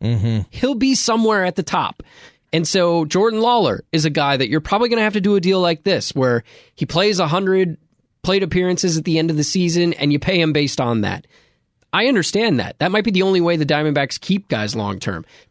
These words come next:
Speaker 2: There's your shortstop. Drew Jones, first-round
Speaker 1: Mm-hmm.
Speaker 2: pick, uh, just last year.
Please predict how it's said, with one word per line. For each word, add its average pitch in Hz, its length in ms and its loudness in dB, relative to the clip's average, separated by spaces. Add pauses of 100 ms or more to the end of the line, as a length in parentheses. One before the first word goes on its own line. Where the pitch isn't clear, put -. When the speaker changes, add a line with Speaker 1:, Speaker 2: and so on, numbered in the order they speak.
Speaker 2:
There's 180 280 0
your 156 100 2
shortstop. 170 600 -2 (300)
Drew 170 300 2
Jones, 160 480 0
first-round 160 580 0
Speaker 1:
Mm-hmm. 117 80 -2
Speaker 2:
pick, 156 340 -2
uh, 120 240 0
just 135 200 -4
last 139 320 -2
year. 127 240 0